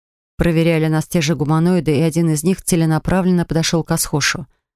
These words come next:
Уджи оставил парализатор в автокаре, поэтому сейчас был чист. На транспорте мы включили автопилот, с помощью которого автокар вернется обратно в гараж. Когда нас проверили,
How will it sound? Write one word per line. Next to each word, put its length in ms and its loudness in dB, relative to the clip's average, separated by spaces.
Уджи 360 0
оставил 540 0
парализатор 680 -2
в 60 0
автокаре, 520 -2
поэтому 400 -2
сейчас 340 0
был 160 -2
чист. 360 -4
На 80 2
транспорте 560 0
мы 100 2
включили 420 0
автопилот, 540 -2
с 60 -12
помощью 360 -2
которого 400 -2
автокар 460 -4
вернется 460 0
обратно 380 -2
в 40 -2
гараж. 460 -4
Когда 260 0
нас 200 0
проверили, 600 0